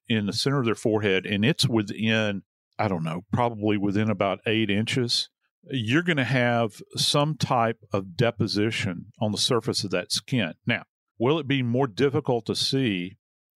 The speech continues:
on a decomposing body? Yeah, it will be. Bodies do, in fact, they go through stages relative to the color of their skin as they are decomposing. First, you'll have this kind of reddish hue that will take place with the body. Then it'll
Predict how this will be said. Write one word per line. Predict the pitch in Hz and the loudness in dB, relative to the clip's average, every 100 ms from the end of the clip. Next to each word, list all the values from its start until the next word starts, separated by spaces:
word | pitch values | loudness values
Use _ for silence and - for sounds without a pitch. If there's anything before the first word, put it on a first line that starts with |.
| - | -4
on | 110 | -2
a | |
decomposing | 92 107 110 101 - 135 135 107 | 0 -2 -2 -2 0 0 0 -2
body? | 85 87 90 - | -2 -4 -4 -4
Yeah, | 139 185 107 | 0 2 2
it | |
will | 110 160 139 | 2 0 2
be. | 95 95 101 _ _ _ _ - | 0 0 -4 _ _ _ _ -6
Bodies | 107 127 156 151 117 | 0 2 4 2 2
do, | 120 143 | 2 2
in | 113 | 2
fact, | 131 127 113 107 _ _ _ _ | 0 2 2 -2 _ _ _ _
they | 120 107 | -2 -2
go | 107 165 | 2 2
through | 185 165 | 2 0
stages | - - 123 127 113 107 98 - | 0 2 2 2 2 0 -2 -4
relative | 113 117 127 - 117 | 0 2 2 0 -4
to | - 107 104 98 117 | 0 2 2 0 -4
the | 104 | -4
color | - 139 117 107 | -2 0 2 0
of | 92 | 0
their | 92 | -4
skin | - - 113 98 87 - _ - | -4 -2 -2 -2 -4 -10 _ -2
as | 113 113 - | 0 2 2
they | 107 | 2
are | 98 | 2
decomposing. | 104 - 98 113 104 98 98 | -2 -2 0 2 2 0 -4
First, | - 127 120 - | 0 0 0 -2
you'll | 113 - | -2 0
have | 127 107 | -2 0
this | 98 | -2
kind | - 131 | 0 0
of | 101 | 0
reddish | 95 110 113 107 - | 2 2 2 0 -2
hue | 123 110 101 - - 107 | 0 2 0 -2 -4 -2
that | 107 | -2
will | 95 | -2
take | - 107 - | -4 -4 -2
place | - 101 - | -2 -2 -2
with | 101 | -4
the | |
body. | 92 98 98 95 92 | 0 0 2 0 -2
Then | 113 135 | -2 0
it'll | 156 127 | 2 0